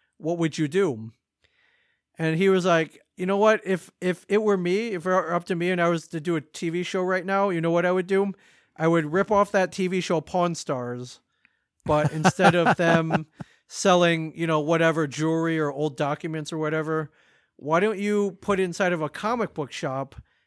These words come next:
Speaker 1: and the transactions could be between, you know, like, rare and vintage toys and comic books, because that's something I would watch. That's something that's way more interesting to me." Um,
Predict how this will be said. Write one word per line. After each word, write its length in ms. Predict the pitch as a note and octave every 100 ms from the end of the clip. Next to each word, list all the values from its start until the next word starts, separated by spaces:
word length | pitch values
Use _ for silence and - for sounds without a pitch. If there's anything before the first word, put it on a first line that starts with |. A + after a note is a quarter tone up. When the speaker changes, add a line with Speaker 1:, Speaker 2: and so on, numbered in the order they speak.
| _ _
Speaker 1:
and 240 | D#3+ D#3
the 60 | D3
transactions 640 | - E3+ E3 F3 - F#3+ D#3+
could 180 | F3+
be 200 | C#3+ E3
between, 640 | D#3+ D#3 - E3+ D#3 D3+ D3
you 120 | D#3+
know, 180 | D#3 D3
like, 320 | C#3+ C3 - _ _ _ _
rare 500 | C3 E3 E3+ E3+ E3+
and 160 | D#3 D3
vintage 460 | E3 - D3+ C3
toys 280 | - E3 D#3+
and 120 | D#3
comic 360 | - G3+ G#3 -
books, 420 | C3+ A2 - - _ -
because 260 | D3 E3+
that's 180 | D3 F3
something 320 | - F3+ F3
I 80 | D#3
would 180 | F#3 C3+
watch. 460 | B2 G#2+ A2+ - - _ _ _ _ _
That's 180 | E3 F3
something 180 | G3+ F3+
that's 140 | D#3 D3
way 180 | E3+
more 220 | F#3 D#3 C3+
interesting 480 | C3 C#3 - C#3+
to 80 | C3
me." 340 | C3+ D#3 B2 B2 _ _ _ _ _ -
Um, 420 | C3+ C3+ B2+ B2+